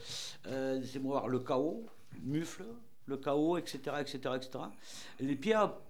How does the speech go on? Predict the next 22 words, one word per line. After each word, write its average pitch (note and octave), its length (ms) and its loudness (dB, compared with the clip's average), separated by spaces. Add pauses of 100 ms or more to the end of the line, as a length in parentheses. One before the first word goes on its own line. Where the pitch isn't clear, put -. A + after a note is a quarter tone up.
pour, D3 280 2
euh, B2 420 4 (160)
pour B2 160 -2
les B2 100 4
gens C#3+ 160 2
du B2+ 160 2
pays, E3+ 280 2
ce E3 160 -4
sont D#3 200 0
des, B2+ 420 2 (280)
des A#2 160 -2
livres, C#3 580 0 (200)
des C#3 120 -2
livres C#3 300 0
ouverts D3 320 0
sur C#3+ 140 -4
la C#3 100 2
liberté, D3 480 -2 (480)
les, C3 300 0
les B2+ 160 0
pierres. D3+ 320 -4 (1500)
Oui. A2+ 140 -8